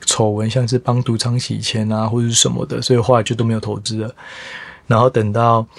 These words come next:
我要离职之前，突然这家公司被 Financial Times 说他们要掏，他们有，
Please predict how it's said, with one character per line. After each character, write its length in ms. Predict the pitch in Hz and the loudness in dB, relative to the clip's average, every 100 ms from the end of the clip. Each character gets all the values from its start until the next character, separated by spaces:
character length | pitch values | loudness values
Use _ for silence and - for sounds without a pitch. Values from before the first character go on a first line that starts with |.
| - _ - | -20 _ 2
我 100 | 117 | 4
要 100 | 135 | 4
离 180 | 123 | 2
职 160 | 123 113 | 0 -2
之 160 | 104 117 | 0 2
前， 320 | - 107 104 | 2 0 -2
突 160 | 107 | -2
然 220 | 113 110 113 | 0 0 0
这 100 | 123 | 2
家 120 | 120 | 2
公 200 | 120 117 | 2 0
司 120 | 120 | 0
被 320 | 120 113 110 - - - - - | 2 2 0 -6 -18 -20 -20 0
Financial 380 | 110 110 117 | 2 2 0
Times 380 | 113 117 110 104 | -2 0 0 0
说 200 | 101 113 | 0 0
他 140 | 110 110 | 2 0
们 140 | 107 | 0
要 120 | 110 | -2
掏， 220 | 110 117 - | 0 -2 0
他 140 | 147 | 2
们 100 | 127 | 2
有， 120 | 107 | 0